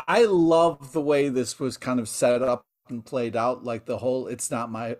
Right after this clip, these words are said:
it was my fault" pick kind of thing that kept repeating was a really cool storytelling, uh,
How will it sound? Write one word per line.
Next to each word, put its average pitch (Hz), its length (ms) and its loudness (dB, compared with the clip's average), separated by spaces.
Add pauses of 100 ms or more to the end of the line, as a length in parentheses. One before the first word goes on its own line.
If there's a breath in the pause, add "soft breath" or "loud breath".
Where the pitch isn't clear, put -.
(160)
it 127 80 -8
was 120 240 -8
my 113 180 -6
fault" 117 420 -2
pick - 380 -12 (120)
kind 120 180 -8
of 113 100 -12
thing 123 280 -6
that 110 160 -8
kept 120 260 -12
repeating 127 720 -10 (340 soft breath)
was 123 220 -6
a 117 60 -6
really 113 640 -4
cool 131 400 -2
storytelling, 120 1040 -6
uh, 123 800 -8